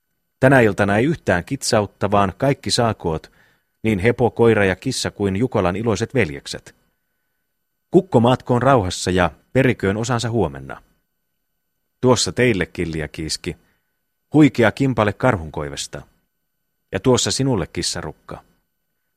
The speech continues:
Mutta ensin kättä, sinä killisilmä. Kas niin. Ja sitten molemmilla käsillä. Katselkaapas kissamme konsteja ja sanokaat, että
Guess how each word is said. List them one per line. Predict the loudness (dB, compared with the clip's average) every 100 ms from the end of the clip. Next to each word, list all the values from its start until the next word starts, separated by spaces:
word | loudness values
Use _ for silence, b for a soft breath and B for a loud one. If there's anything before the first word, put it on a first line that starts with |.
| _ _ _ -14
Mutta | -4 0
ensin | 0 0 -2
kättä, | -2 -4 _ -12 -12 _
sinä | -8 -8
killisilmä. | -8 -10 -10 -10 -10 -12 -16 -18 _ _ _ _ _ _ _ _ _
Kas | -6 -4
niin. | -2 -2 -2 -10 _ _ _ _ _ _ _ _ _
Ja | -2
sitten | 0 2 2
molemmilla | 2 2 2 -2
käsillä. | -2 -6 -8 -12 -16 _ _ _ _ _ _ _ _ _ _ _
Katselkaapas | 0 2 2 2 0 0
kissamme | -6 -4 -2 -2 -2
konsteja | -2 -2 -4 -4 -2
ja | -2
sanokaat, | 0 -2 -2 -2 -2
että | -6 0 -2